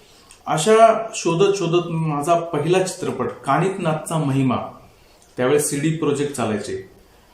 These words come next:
आणि प्रथमच मला दोन हजार नऊ साली या क्षेत्रात पदार्पण करताच कानिकनाथ महाराजांची प्रमुख भूमिका डोंगरगणे येथे मिळाली. श्री मडी,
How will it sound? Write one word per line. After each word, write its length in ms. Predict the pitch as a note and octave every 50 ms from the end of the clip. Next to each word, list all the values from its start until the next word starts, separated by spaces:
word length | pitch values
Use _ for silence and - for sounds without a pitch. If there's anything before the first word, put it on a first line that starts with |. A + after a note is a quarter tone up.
| - -
आणि 400 | - - B2 C3 C3+ C#3 C#3 C#3
प्रथमच 640 | C3+ B2+ - - C#3+ C#3+ D3 F3 F3 F3+ F3+ - D#3
मला 340 | D#3 D#3 D3 D3 D3 D3 C#3+
दोन 200 | C#3 C#3+ D3 C#3+
हजार 200 | C3 B2+ C3+ C3
नऊ 220 | C3 C3+ C#3+ D3
साली 400 | C3+ C3+ B2+ A#2 A2+ G#2+ G#2+ A2 - - _ _ _ _ - - - _ - C#3+
या 100 | D#3 F3+
क्षेत्रात 420 | F#3 F#3 - F3 D#3+ D#3+ E3+ F3 F3 E3 - - - - - - - _ -
पदार्पण 520 | C#3+ C#3+ D#3 D#3+ D#3+ D#3+ - E3+ D#3+ D#3
करताच 560 | D#3 D3 - - - B2+ - - - - - - - - _ _ _ _ _ _ _ _ _ _ - - _ _ -
कानिकनाथ 600 | - C#3+ D#3 F3+ G3+ G3 F3+ E3 D3 - - - - - - - - -
महाराजांची 840 | B2+ B2 B2+ C3 C3 C3 C3+ C3 A#2+ - - - A2 - - - - - _ _ -
प्रमुख 240 | - D3+ D#3+ F#3 F#3
भूमिका 600 | D#3+ C3 B2 B2 B2 A2+ - A#2+ A2 G#2 G#2 - - - - - - - - _ _ - -
डोंगरगणे 640 | C3+ C3+ D3 D3+ D#3 D#3 D#3+ D#3+ D3+ C#3+ C#3 C#3 C3
येथे 200 | A#2 - - G2+
मिळाली. 300 | F#2+ F2+ F2+ E2+ E2 - - - - _ _ _ _ _ _ _ _ _ _ _ _ _ _ - - - -
श्री 160 | - E3+ F#3
मडी, 580 | F3+ D#3+ D#3 D#3 D#3+ F3 F3+ - - - -